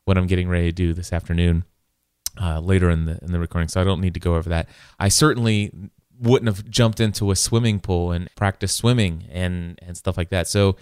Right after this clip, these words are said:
I'm thankful that I did those things. I'm, I'm thankful that I, I, I w-, had this triathlon. And so in essence, what I've been doing, working out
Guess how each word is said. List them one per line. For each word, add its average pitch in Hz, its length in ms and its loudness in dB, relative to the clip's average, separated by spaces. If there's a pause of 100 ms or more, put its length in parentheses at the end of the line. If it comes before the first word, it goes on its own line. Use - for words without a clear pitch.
(300)
I'm 107 160 2
thankful 156 400 2
that 110 160 2
I 101 80 4
did 104 240 2
those 101 220 2
things. 101 340 0
I'm, 104 160 4
I'm 101 80 0
thankful 117 400 0
that 104 160 2
I, 95 200 0
I, 90 320 0
I 90 80 -6
w-, 92 200 -4
had 95 220 -2
this 92 140 -4
triathlon. 90 440 -2
And 95 120 2
so 104 260 2
in 104 180 0
essence, 104 480 0
what 101 100 2
I've 98 240 2 (160)
been 147 240 4
doing, 87 380 0
working 101 480 2
out 85 300 -4